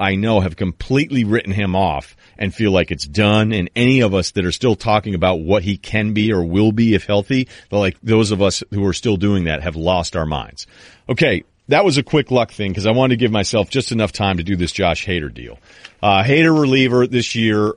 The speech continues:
for the Milwaukee Brewers has been insanely good.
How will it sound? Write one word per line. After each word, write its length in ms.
for 140
the 40
Milwaukee 440
Brewers 640
has 240
been 420
insanely 1000
good. 300